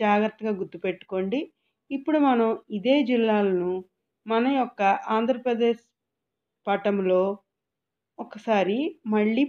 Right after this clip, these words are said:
పాయింటింగ్ చేద్దాం. అది తెలుగులో చేద్దాం. అయితే మీరు సిద్ధమేనా? చూడండి, ఇక్కడ మనకు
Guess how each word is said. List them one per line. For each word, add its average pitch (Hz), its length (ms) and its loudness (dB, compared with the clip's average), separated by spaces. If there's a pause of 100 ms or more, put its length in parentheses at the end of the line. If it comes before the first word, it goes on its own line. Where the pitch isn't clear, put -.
పాయింటింగ్ 202 580 2
చేద్దాం. 147 340 -6 (720)
అది 190 200 -4 (340)
తెలుగులో 214 480 4 (560)
చేద్దాం. 151 400 -4 (1120)
అయితే 202 220 -2 (120)
మీరు 196 240 4
సిద్ధమేనా? 214 540 2 (2500)
చూడండి, 220 480 2 (1500)
ఇక్కడ 220 240 -2 (140)
మనకు 196 300 0